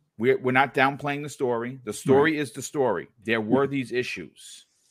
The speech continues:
Speaker 1: It appears that the concerning party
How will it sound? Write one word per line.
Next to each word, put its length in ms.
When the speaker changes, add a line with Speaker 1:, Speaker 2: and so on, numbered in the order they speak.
Speaker 1:
It 260
appears 720
that 220
the 240
concerning 840
party 720